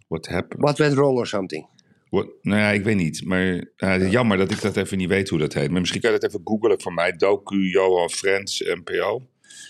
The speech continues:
Speaker 2: Ja.
Speaker 1: Kan je eens kijken?
Speaker 2: Ja.
Speaker 1: Ik wil het ook, eh,
Speaker 2: Ja, dat doe ik nu.
Speaker 1: Oké, ik wil het ook wel even doen.
Speaker 2: Johan, maar ga door met praten. Frens, Frets, heet hij.
Speaker 1: Johan Frets.
Speaker 2: Eh, de, de puinhopen van links?
Speaker 1: Nou, daar ging het wel over, maar zo heet het niet,
Speaker 2: Ja.
Speaker 1: die docu. Wacht even hoor.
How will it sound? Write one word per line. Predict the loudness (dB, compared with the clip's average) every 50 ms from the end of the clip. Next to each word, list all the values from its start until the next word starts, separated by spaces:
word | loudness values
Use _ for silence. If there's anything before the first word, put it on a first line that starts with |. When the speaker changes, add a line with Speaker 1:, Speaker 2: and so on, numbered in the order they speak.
| -20 _ _ _ _ -6
Speaker 2:
Ja. | -2 0 0 2 0
Speaker 1:
Kan | -2 -4 -8 -14 _ _ _ _ _ _ _ _ _ _ _ _ -2
je | -2
eens | -2 -2 0
kijken? | 0 0 0 0 0 0 0 0 0
Speaker 2:
Ja. | -2 -4 -8 -12 -12
Speaker 1:
Ik | -12 -10 -8
wil | -6 -4
het | -4 -2 -2
ook, | -4 -2
eh, | -2 0
Speaker 2:
Ja, | 0 0
dat | 2 2
doe | 4 4 4
ik | 2
nu. | 2 0 0
Speaker 1:
Oké, | 0 -2 0 0 0
ik | 0 -2 -4 -4
wil | -6 -6
het | -4 -4
ook | -4 -4
wel | -4 -4 -4
even | -4 -6 -8
doen. | -8 -8 -10 -12 _ _ _ _ _ _ _ _ _ -10 -6 -4 -2 0
Speaker 2:
Johan, | 2 2 2 2 0 -2 -4 -6
maar | -6 -6 -4
ga | -2 -2 0
door | 2 2 2
met | 2 0
praten. | -2 -2 0 0 0 -2 -2 -6 -8 -10 _ _ _ _ _ _ _ _ _ _ _ _ _
Frens, | -18 -12 -4 0 2 2 2 2 0 -2 -6 -8 -8 -10 -12 -12
Frets, | -8 -4 -4 -4 -4 -4 -6 -8 -6 -4
heet | -2 -2 -2 -2 0
hij. | -2 0
Speaker 1:
Johan | 2 2 2 2 2 2 0
Frets. | -2 -4 -4 -2 -2 -2 -2 0
Speaker 2:
Eh, | 2 4
de, | 4 4 4 2 0 -2 -4
de | -2
puinhopen | 0 2 2 4 4 4 4 4 4 4
van | 4 4 6
links? | 6 4 2 0 -2 -6 -8 -10 -14 -20 -20 -20 -20 -12 _
Speaker 1:
Nou, | 0 2 2 4
daar | 4 2
ging | 2 2 2 2 2
het | 2 2 2
wel | 2 2 4 2
over, | 2 0 0 0
maar | -2 0
zo | 2 2
heet | 2 4 2 2 2
het | 0 -2 0
niet, | 0 -2 0 2 4
Speaker 2:
Ja. | 4 4 4
Speaker 1:
die | 2 0
docu. | 2 2 2 2 2 0 -2 -2
Wacht | -2 -2 -2
even | -2 -2 -2
hoor. | -2 -2 -4 -6